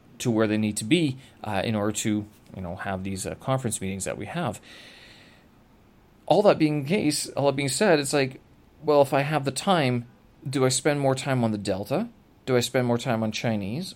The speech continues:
Or do I spend some time on this other language? And I kinda go, like, even with the, the continuing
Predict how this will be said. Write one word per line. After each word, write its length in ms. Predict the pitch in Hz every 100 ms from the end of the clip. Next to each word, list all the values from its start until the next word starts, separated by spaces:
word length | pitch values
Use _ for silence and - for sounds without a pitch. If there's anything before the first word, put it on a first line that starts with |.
| -
Or 80 |
do 160 | 131 120
I 40 |
spend 600 | 120 - 127 120 120 113
some 240 | - 123 117
time 380 | - 95 98 110
on 280 | 101 90 104
this 340 | 92 101 -
other 340 | - 98 101 123 - -
language? 460 | 277 240 98 - - _ _ - _ -
And 520 | 127 123 127 127 - _ -
I 80 | 131
kinda 260 | - 170
go, 120 | 151
like, 180 | 127 135
even 260 | 165 196 196
with 340 | 170 - -
the, 160 | - 110
the 180 | 110 123 -
continuing 760 | - 127 123 185 190 190 175 165